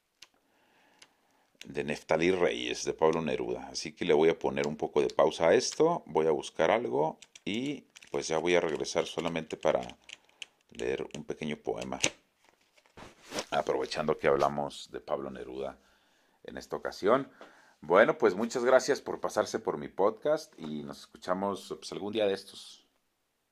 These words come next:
Bueno, pues pensé que esto de la poesía iba a estar un poco más sencillo, pero está un poco más complicado de lo que parece, así que probablemente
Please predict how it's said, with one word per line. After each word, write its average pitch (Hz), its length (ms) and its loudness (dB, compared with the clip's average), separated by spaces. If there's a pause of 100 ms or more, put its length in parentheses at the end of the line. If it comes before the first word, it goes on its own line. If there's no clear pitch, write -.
(2250)
Bueno, 95 340 8
pues 101 140 4
pensé 113 280 0
que 139 80 -4
esto 160 240 2
de 156 80 10
la 98 160 8
poesía 85 340 4
iba 127 80 8
a - 20 0
estar 127 180 0
un 127 80 -6
poco 127 200 -2
más 120 160 -4
sencillo, 92 520 -2
pero 78 220 4
está 107 200 -6
un 110 60 -8
poco - 200 -10
más - 160 -12
complicado - 680 -6
de 82 60 -4
lo - 100 -10
que - 100 -18
parece, 76 400 0
así 90 220 -4
que 98 300 6
probablemente 90 1040 2